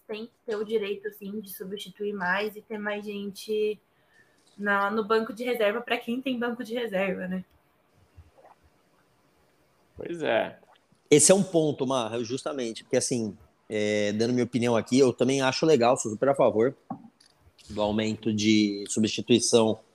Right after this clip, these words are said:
Speaker 3: e, automaticamente, você tendo mais gente pra poder colocar, você pode levar mais gente, por isso que aumenta o, o, o banco, né?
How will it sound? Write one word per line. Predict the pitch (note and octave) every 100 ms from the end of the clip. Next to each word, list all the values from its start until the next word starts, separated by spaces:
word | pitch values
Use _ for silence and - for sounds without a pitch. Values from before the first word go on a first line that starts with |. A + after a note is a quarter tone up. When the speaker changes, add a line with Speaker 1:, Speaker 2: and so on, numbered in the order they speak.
| _ _ _ _ _ -
Speaker 3:
e, | B2+ D3+ D3+ - - -
automaticamente, | B2 A#2+ A#2+ A#2+ - A2 A2+ A#2
você | A#2
tendo | - A#2 A2+ A2+ G#2+ G2+
mais | G#2+ A2 G2
gente | A2+ A2+ -
pra | -
poder | A2+ A2
colocar, | - A2 - -
você | E3
pode | - A2+
levar | A#2 A2+ G#2+
mais | B2 A2
gente, | C3 -
por | A#2
isso | A2
que | -
aumenta | G#2+ G#2+ A2 G#2 G#2
o, | G#2 G2 F#2+ _ _ _ _ _ _
o, | - G2+ G2+ G2 G2
o |
banco, | G2 B2+ F#3+ C#3+
né? | A#2